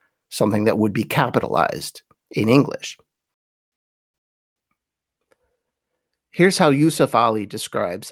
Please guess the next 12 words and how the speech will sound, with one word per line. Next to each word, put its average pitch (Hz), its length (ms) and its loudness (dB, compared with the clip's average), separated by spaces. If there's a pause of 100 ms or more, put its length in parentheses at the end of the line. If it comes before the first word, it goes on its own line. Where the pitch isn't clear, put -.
(100)
Al-Qatar. 87 800 -8 (1600)
"The 120 80 2
heavenly 190 540 2
fountain 151 520 0
of 107 300 -6
unbounded 135 720 0
grace 131 480 -2
and 107 300 -6
knowledge, 85 580 -4 (480)
mercy 151 500 2
and 117 280 2
goodness, - 640 -4